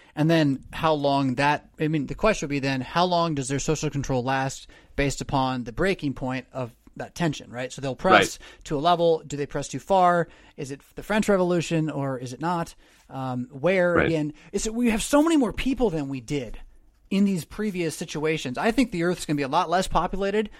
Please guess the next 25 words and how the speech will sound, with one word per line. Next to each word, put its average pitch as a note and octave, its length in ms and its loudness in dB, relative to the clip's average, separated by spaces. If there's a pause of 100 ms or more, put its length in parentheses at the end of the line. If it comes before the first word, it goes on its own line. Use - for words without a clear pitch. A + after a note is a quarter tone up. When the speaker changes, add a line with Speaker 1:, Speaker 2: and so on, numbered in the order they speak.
(140)
Speaker 1:
in F3+ 140 -6
a E3+ 60 -4
hundred G3+ 200 -2
years G#3+ 320 4
than F#3+ 100 -4
it F3+ 100 -2
is F3 140 0
now, E3 320 0 (160)
but - 80 -12
that E3+ 60 0
doesn't A3 220 4
mean A3 120 0
it's F3 160 -4
not A#3 260 -2
pretty C#4 220 2
populated F#3 560 2
right A#2+ 160 -2
now. A2+ 280 -8 (240)
There, F#3+ 160 -6
there's A3 160 -2
a - 20 6
lot F3+ 380 0
of G#3 40 -6
people G#3+ 300 -4
around. A2 300 -8